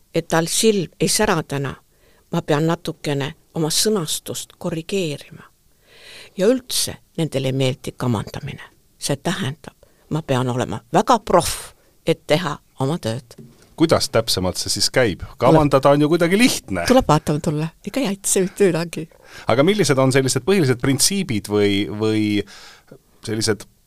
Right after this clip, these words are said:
Speaker 2: kõige olulisemad põhimõtted, millega peab arvestama, et seda tööd teha ja hästi teha?
Speaker 1: Kui ma lähen tundi, mul on ükstaskõik, kuhu tundi ma lähen.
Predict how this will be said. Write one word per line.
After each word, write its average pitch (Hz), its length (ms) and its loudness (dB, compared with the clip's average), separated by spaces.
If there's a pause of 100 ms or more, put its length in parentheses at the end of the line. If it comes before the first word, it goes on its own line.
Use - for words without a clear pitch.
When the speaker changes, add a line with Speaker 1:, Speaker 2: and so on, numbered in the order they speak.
(260)
Speaker 2:
kõige 165 200 4
olulisemad 110 500 4
põhimõtted, 101 680 0
millega 101 640 2 (100)
peab 113 220 4
arvestama, 92 600 0
et 110 200 -2
seda 104 180 0
tööd 107 240 2
teha 92 320 2
ja 90 80 -2
hästi 98 300 0
teha? 87 160 -2 (800)
Speaker 1:
Kui 196 160 -2
ma 220 80 2
lähen 254 240 -2
tundi, 214 400 4
mul 185 160 2
on 202 140 4
ükstaskõik, - 760 -6
kuhu 185 180 -4
tundi 165 360 0
ma 139 100 -2
lähen. 131 240 -6